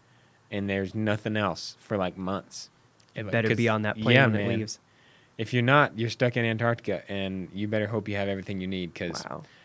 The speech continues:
Speaker 1: so, but anyways, um, they, memory is affected by sunlight, and they will f-, legitimately, like, the late, the interviewer, you a-, you heard the interviewee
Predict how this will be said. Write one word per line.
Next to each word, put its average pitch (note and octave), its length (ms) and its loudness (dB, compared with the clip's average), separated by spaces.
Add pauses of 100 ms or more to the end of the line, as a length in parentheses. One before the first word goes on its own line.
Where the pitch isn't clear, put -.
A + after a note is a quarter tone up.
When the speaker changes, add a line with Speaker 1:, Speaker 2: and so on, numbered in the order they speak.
(120)
Speaker 1:
so, C3+ 320 2
but B2+ 160 4
anyways, G2+ 520 2
um, G2 400 -4 (220)
they, A#2 340 0 (260)
memory A#2 480 2
is F2+ 100 -4
affected E2+ 540 -8
by E2+ 220 -4
sunlight, F2 540 -6 (100)
and F#2 180 -6
they G2+ 140 0
will G#2+ 140 0
f-, G2+ 120 -14 (100)
legitimately, G#2 600 -2
like, F2+ 220 -6 (480)
the A2+ 80 -4
late, G#2 320 0
the G#2 140 -4
interviewer, G#2+ 460 0
you F#2 180 -2
a-, F#2+ 180 -6
you F#2+ 140 -10
heard G#2 200 -4
the F2+ 40 -14
interviewee F2+ 1000 -6